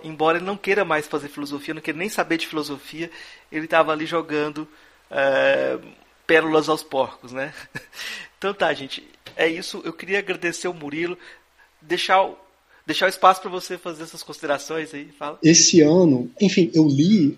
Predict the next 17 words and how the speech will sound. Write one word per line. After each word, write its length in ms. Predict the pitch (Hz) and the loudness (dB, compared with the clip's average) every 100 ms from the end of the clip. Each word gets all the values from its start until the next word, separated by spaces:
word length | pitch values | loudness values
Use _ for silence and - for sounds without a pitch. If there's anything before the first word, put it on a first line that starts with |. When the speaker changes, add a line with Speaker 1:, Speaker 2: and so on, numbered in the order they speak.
| - | 0
Speaker 2:
eu 100 | 131 | 2
li 360 | 131 175 180 - | 4 4 4 2
em 100 | 135 | 2
dois 320 | 135 131 - | 4 4 4
mil 280 | 139 170 160 | 8 10 8
e 40 | |
dezesseis, 1160 | 127 117 127 - - 131 165 139 113 - - - _ _ _ 131 | 6 0 2 4 4 6 8 6 4 0 0 -6 _ _ _ 2
eh, 360 | 131 131 131 139 | 4 6 4 4
um 140 | 143 | 4
texto 440 | 135 139 143 - 131 | 8 8 8 4 0
que 160 | - | 4
o, 280 | 135 127 127 _ _ _ - | 6 6 2 _ _ _ -4
que 100 | - | 2
o 80 | 123 | 2
professor 720 | 120 127 131 - 131 127 120 | 4 4 4 4 6 6 4
do 140 | 120 | 0
Rio, 460 | 113 127 135 120 | 0 4 6 4